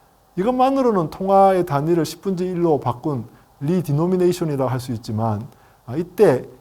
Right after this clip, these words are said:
일정 금액 이상을 예금으로 동결하여 인출하지 못하게 만들었습니다. 이것은 나중에 설립되는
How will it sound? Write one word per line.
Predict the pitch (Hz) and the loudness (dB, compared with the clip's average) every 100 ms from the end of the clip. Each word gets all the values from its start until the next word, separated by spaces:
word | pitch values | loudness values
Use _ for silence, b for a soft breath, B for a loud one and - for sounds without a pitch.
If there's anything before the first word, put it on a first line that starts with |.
| - | -12
일정 | 202 220 214 | -8 -2 -2
금액 | 208 208 196 220 | -2 0 2 0
이상을 | - 196 165 139 123 110 - _ - | 0 2 2 0 -4 -4 -8 _ -6
예금으로 | 131 135 180 185 175 | -2 0 0 2 0
동결하여 | - 120 123 147 147 160 113 123 B B - | 0 -4 0 0 0 2 0 -2 B B -12
인출하지 | 220 220 220 190 156 | -10 -6 0 0 0
못하게 | 110 - 131 123 113 | -4 -6 -4 -4 -4
만들었습니다. | 113 98 98 - 95 98 107 - _ _ _ _ _ _ _ _ - | -4 -4 -6 -8 -8 -8 -8 -12 _ _ _ _ _ _ _ _ -8
이것은 | 143 196 165 117 | 0 2 2 -2
나중에 | 123 113 151 202 208 | 2 0 2 0 0
설립되는 | 214 208 202 185 131 135 | 0 -6 0 0 0 -4